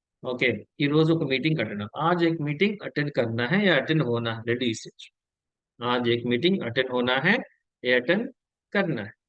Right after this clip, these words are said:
अटेंड అవ్వాలి। ये अटेंड होना चाहिए, अटेंड करना चाहिए కూడా ఈ స్టేజ్। ఓకేనా? ఎస్, నెక్స్ట్ నేను చెప్పేస్తాను। బాస్‌కి, హ్మ్, ఒకసారి మెయిల్ చెక్ చేసి బాస్‌కి రిపోర్ట్ ఇవ్వాలి.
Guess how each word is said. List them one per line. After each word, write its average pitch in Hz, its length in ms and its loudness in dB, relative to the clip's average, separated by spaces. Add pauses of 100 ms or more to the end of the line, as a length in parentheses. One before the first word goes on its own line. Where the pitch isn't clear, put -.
(160)
अटेंड 123 280 -4
అవ్వాలి। 107 260 -2
ये 175 60 6 (100)
अटेंड 170 300 2
होना 143 200 2 (140)
चाहिए, 170 300 2 (460)
अटेंड 151 260 -2 (100)
करना 123 320 -2
चाहिए 123 260 -4
కూడా 143 140 -4
ఈ 104 100 -8
స్టేజ్। - 320 -20 (840)
ఓకేనా? 123 320 -2 (500)
ఎస్, 110 240 -6 (180)
నెక్స్ట్ 131 300 -6
నేను 113 180 0
చెప్పేస్తాను। - 360 -10 (1700)
బాస్‌కి, 202 540 4 (720)
హ్మ్, 127 200 -2
ఒకసారి 127 380 0
మెయిల్ 202 300 4
చెక్ 165 260 0
చేసి 151 360 -2 (220)
బాస్‌కి 151 360 2
రిపోర్ట్ 135 340 0
ఇవ్వాలి. 101 260 -8